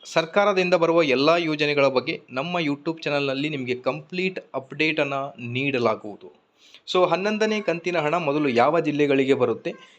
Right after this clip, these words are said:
ಯಾವಾಗ ಜಮಾ ಆಗುತ್ತೆ ಅನ್ನೋದ್ರ ಬಗ್ಗೆ ನೀವು ಕುತೂಹಲದಿಂದ ಕಾಯ್ತಾ ಇದ್ದೀರಾ. So ಗೃಹಲಕ್ಷ್ಮಿ ಯೋಜನೆಯ ಹನ್ನೊಂದನೇ ಕಂತಿನ ಹಣ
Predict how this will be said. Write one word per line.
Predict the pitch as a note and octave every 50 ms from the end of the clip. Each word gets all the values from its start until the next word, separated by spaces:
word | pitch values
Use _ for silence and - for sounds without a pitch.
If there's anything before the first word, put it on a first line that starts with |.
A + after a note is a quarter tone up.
| _ - B2+
ಯಾವಾಗ | B2+ C#3 E3 F#3 F#3 F#3
ಜಮಾ | D#3+ C3+ C3+ C#3 D#3 D#3
ಆಗುತ್ತೆ | D3+ D3+ C#3+ C#3+ C#3+ - D3+
ಅನ್ನೋದ್ರ | C#3 C3+ C3+ C3 B2+ C3 B2
ಬಗ್ಗೆ | A#2+ B2 B2 B2+ B2+
ನೀವು | B2+ B2+ A#2+
ಕುತೂಹಲದಿಂದ | A#2+ - C3 - D3 C#3 C#3+ C#3+ C3 B2+ B2 B2
ಕಾಯ್ತಾ | A#2 - A#2+ A#2 A#2+ A#2+ A#2+
ಇದ್ದೀರಾ. | A#2 A2 A2 A2+ B2 D#3+ E3+ - - _ - - - - -
So | - G3+ G3 G3
ಗೃಹಲಕ್ಷ್ಮಿ | F#3 F#3 F#3+ G#3 A3 A3 A3 - A3 A3 A3 G3+
ಯೋಜನೆಯ | E3+ E3+ E3 E3 D#3+ D#3+ D#3 D#3+ G3+ G#3 -
ಹನ್ನೊಂದನೇ | - D3 D3+ E3 F3+ F#3 F#3 F#3 F#3 F#3+ F#3+ F#3
ಕಂತಿನ | F#3+ D#3 D3+ D3+ D#3 D#3 D#3
ಹಣ | D3 C#3 C#3 C#3+